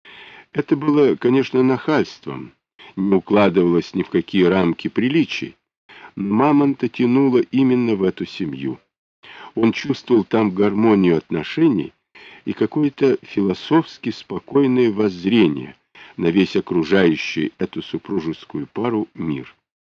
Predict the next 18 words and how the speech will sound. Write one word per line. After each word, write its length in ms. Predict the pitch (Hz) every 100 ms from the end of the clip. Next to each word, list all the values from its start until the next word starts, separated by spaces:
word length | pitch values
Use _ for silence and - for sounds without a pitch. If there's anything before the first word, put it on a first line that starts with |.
| _ _ _ _ _ _ _ - - - -
Ему, 160 | 117 139
собственно, 640 | - 165 - - 143 139 - _ -
ничего 440 | 120 - 131 139
и 60 | 135
не 100 | 131
хотелось, 680 | 139 131 120 78 71 - -
ни 140 | 123 143
бесед, 580 | 101 - - 98 -
ни 160 | 104 107
застолий. 720 | 92 76 - - 78 69 69 _ _ _ - - - -
Нужна 300 | 101 92 139
была 340 | 127 123 123 -
сама 400 | - 95 110 110
среда, 680 | - 117 117 107 76 67 _ _ _
воздух, 680 | - 85 127 101 69 67 67
стены 760 | - - - 117 87 65 64 -
этого 380 | - - 73 67
дома. 380 | 62 76 57